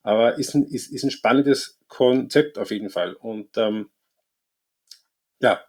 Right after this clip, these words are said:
äh, und die österreichische Liga, und ich möchte übrigens noch dazu sagen, also das ist ein,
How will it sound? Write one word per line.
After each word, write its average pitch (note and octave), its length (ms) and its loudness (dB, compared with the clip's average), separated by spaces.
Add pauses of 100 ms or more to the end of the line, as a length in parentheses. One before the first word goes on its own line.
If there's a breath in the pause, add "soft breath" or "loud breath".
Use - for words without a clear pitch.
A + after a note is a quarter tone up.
(140)
äh, G#2+ 520 2 (200)
und G#2 320 -16 (1600)
die A2+ 460 -2 (220)
österreichische A#2+ 580 0
Liga, C3+ 140 2
und C3+ 60 6
ich A#2 100 0
möchte B2 260 2
übrigens A#2+ 480 -2
noch A#2 360 -10
dazu A#2+ 220 -12
sagen, A2+ 260 0
also G#2+ 220 -4
das - 260 -8
ist A2 140 -10
ein, G#2+ 240 -6